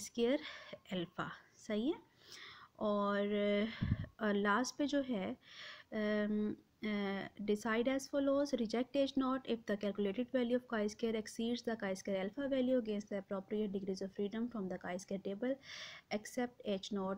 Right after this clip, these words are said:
otherwise। वही बात है, अगर chi square की कंप्यूटेड वैल्यू ग्रेटर हुई chi square की टेबुलेटेड वैल्यू से, तो हम रिजेक्ट कर देंगे एच नॉट को, बिल्कुल जिस तरह से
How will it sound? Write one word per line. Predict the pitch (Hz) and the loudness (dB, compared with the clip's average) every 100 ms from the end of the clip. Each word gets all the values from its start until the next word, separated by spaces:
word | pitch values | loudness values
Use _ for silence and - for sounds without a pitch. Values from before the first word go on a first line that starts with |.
| - | -2
otherwise। | 190 190 196 202 233 - - | -2 -2 0 2 2 -2 -8
वही | 220 240 262 | -2 2 2
बात | 254 214 214 | 2 -2 0
है, | 233 | -2
अगर | 226 214 | 0 2
chi | 247 - 214 | 0 0 0
square | 208 214 - 208 202 208 220 - - - | 0 -2 -4 0 2 0 -2 -12 -16 -10
की | - 220 | -2 -2
कंप्यूटेड | 220 214 208 220 233 269 247 | 0 0 2 0 0 0 2
वैल्यू | 214 214 214 | 2 2 0
ग्रेटर | 208 208 196 294 | 0 0 4 4
हुई | 294 226 208 202 208 | 4 2 2 0 0
chi | 196 | 0
square | 208 - 220 | 0 -2 -2
की | 226 226 | -2 -4
टेबुलेटेड | 226 196 240 285 277 233 | 0 0 2 2 2 2
वैल्यू | 214 202 202 | 2 2 0
से, | - 208 | 0 0
तो | 220 | 0
हम | 208 208 202 | 0 0 4
रिजेक्ट | 214 202 240 240 - | 2 2 0 -2 -2
कर | 220 | -2
देंगे | 190 190 190 | -2 0 0
एच | 202 190 190 - | 0 0 -2 -2
नॉट | 190 175 | -4 -4
को, | - 220 | -2 -2
बिल्कुल | 247 262 269 - 311 294 | 0 0 0 2 2 4
जिस | 214 - | 2 -2
तरह | 202 190 | -4 -4
से | - 208 | -2 0